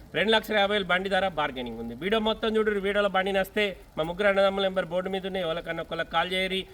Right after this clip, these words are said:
ఓనర్ లైన్లోకి తీసుకొని మాట్లాడిస్తాం. డీలోకి అయితే మాకు పది వేలు కమిషన్ ఇవ్వాలి. మాది ఉమ్మడి కరీంనగర్ జిల్లా,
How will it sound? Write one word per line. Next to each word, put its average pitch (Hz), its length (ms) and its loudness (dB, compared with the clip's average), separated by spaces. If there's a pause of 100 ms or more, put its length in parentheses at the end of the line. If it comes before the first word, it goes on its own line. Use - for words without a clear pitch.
(180)
ఓనర్ 240 240 4
లైన్లోకి 233 320 4
తీసుకొని 220 320 -2
మాట్లాడిస్తాం. 202 600 2
డీలోకి 190 340 0
అయితే 180 360 -4 (220)
మాకు 165 180 -4
పది 165 160 2
వేలు 165 120 -6
కమిషన్ 127 420 -8
ఇవ్వాలి. 110 160 -10
మాది 139 160 -4
ఉమ్మడి 185 220 0
కరీంనగర్ 196 440 2
జిల్లా, 202 360 4